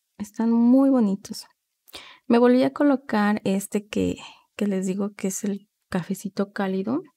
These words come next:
porque creo que le queda bien a este maquillaje que traigo el día de hoy. Eh, también tiene un subtono naranja ahí en los dientes, ese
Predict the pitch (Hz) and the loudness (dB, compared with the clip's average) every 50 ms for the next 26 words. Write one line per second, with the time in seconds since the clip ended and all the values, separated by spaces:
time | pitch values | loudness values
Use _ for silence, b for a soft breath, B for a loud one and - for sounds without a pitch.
0 | _ _ _ _ _ _ _ _ _ _ _ _ _ _ _ _ - 311 311 302 | _ _ _ _ _ _ _ _ _ _ _ _ _ _ _ _ 0 2 2 2
1 | 311 302 302 - 330 320 294 302 302 294 294 277 277 269 254 254 254 - - 277 | 2 0 0 0 0 0 0 2 2 2 4 4 4 4 4 4 2 2 2 2
2 | 262 254 - 208 - 196 208 - 233 220 - - 208 214 214 214 214 202 202 196 | 4 4 2 2 0 2 2 2 0 0 2 4 4 6 6 4 2 2 2 0
3 | 190 190 202 185 185 180 170 165 _ _ _ _ _ _ - 196 190 190 190 185 | 0 0 -2 -2 -2 -2 -4 -4 _ _ _ _ _ _ -2 0 2 2 2 0
4 | - - - 240 233 240 254 - 320 311 302 302 294 - 277 269 - 240 214 214 | -2 0 4 4 6 6 6 6 6 6 6 6 4 4 0 -4 -2 0 0 2
5 | 220 208 196 165 160 156 160 - - 160 160 165 165 156 - - 151 - - - | 2 0 2 0 0 0 -2 -4 -2 -2 0 0 0 -2 -2 -2 -2 -2 -2 -4
6 | 123 - - - B B B B B B B B B 180 190 196 196 185 180 180 | -8 -10 -14 -18 B B B B B B B B B 0 2 4 4 4 4 2
7 | 180 - 196 190 - - 190 - - - - - 185 180 180 | 0 0 -2 -2 -2 -4 -6 -8 -8 -8 -4 -2 -2 -2 -4